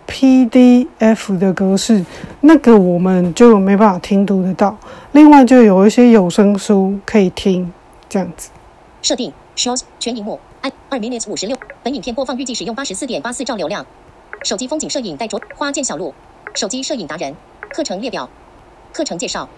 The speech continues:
Speaker 1: 下面有它的课程介绍。
Speaker 2: 更多内容。Icon。Lesson 一。五分钟。美学的艺术，构图，icon。Lesson 二，两分钟。用光的艺术，先搞懂光影，再拍照。
Speaker 1: 嗯，他是在教那个拍照的哈。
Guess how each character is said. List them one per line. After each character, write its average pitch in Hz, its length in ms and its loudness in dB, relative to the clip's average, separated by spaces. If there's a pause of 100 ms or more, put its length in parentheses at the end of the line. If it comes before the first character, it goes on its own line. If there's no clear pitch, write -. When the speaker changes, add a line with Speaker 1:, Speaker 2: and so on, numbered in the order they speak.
(180)
Speaker 1:
下 294 240 -2
面 277 160 6
有 190 140 2
它 226 180 2
的 226 80 6
课 233 240 2
程 190 260 -2
介 202 220 0
绍。 196 260 -4
Speaker 2:
更 320 80 -6
多 277 160 -6
内 285 120 -8
容。 156 180 -10 (400)
Icon。 214 300 -12 (960)
Lesson 240 280 -10
一。 233 160 -12 (540)
五 208 100 -8
分 233 140 -10
钟。 214 160 -10 (640)
美 214 80 -8
学 208 100 -10
的 208 60 -10
艺 226 80 -12
术， 208 260 -12
构 302 80 -8
图， 208 200 -10 (180)
icon。 208 300 -12 (640)
Lesson 247 260 -10
二， 202 160 -10 (520)
两 202 120 -8
分 240 120 -12
钟。 214 180 -10 (640)
用 311 100 -4
光 277 80 -6
的 269 80 -8
艺 226 80 -10
术， 175 240 -10
先 302 160 -8
搞 214 120 -8
懂 151 100 -8
光 269 100 -8
影， 214 120 -12
再 247 100 -10
拍 214 100 -12
照。 196 220 -10 (480)
Speaker 1:
嗯， 214 300 4
他 247 180 4
是 262 160 2
在 240 260 4
教 220 380 2
那 220 140 2
个 202 80 0
拍 208 280 0
照 202 260 -2
的 202 140 -12
哈。 240 160 2